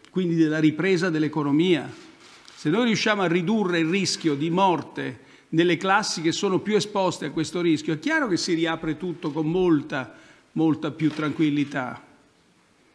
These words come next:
Quindi ricordiamo che la disponibilità di vaccini c'è, e tocca al commissario coordinarsi con le regioni, tocca alle regioni, ma stanno già facendo molto lavoro, non vorrei dare l'impressione che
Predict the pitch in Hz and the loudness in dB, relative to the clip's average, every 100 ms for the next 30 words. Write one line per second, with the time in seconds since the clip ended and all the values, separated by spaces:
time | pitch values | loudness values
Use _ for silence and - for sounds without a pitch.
0 | _ _ _ _ _ _ _ - 190 180 | _ _ _ _ _ _ _ -2 0 0
1 | - 165 180 185 233 262 165 165 160 160 | 0 -4 -2 -2 0 0 -2 -2 -2 -2
2 | 185 185 196 226 214 240 - 190 180 175 | -2 -2 -2 -4 -2 -4 -4 -4 -4 -4
3 | - - - - - 180 175 - - - | -6 -6 -10 -20 -6 -4 -4 -8 -18 -4
4 | 196 190 160 147 160 156 147 214 208 240 | -2 -2 -4 -2 -2 0 -2 0 0 0
5 | 247 294 - - - _ _ - 156 156 | -4 -6 -8 -20 -20 _ _ -2 0 2
6 | 147 160 170 170 - 156 156 147 147 143 | 2 2 4 2 0 -4 -2 -2 -2 -2
7 | 175 190 208 180 170 160 160 151 151 143 | -2 -2 -2 -4 -4 -4 -2 -2 -2 -2
8 | 185 208 214 175 196 202 202 - 269 226 | 0 0 0 -2 -4 -6 -6 -2 0 2
9 | 254 240 185 233 220 196 233 226 190 165 | 0 0 -2 -2 0 0 0 0 0 2
10 | 208 185 160 160 190 254 226 185 180 180 | 2 2 2 2 2 0 0 0 0 0
11 | 170 - 214 190 156 170 147 | -2 0 0 2 0 0 -2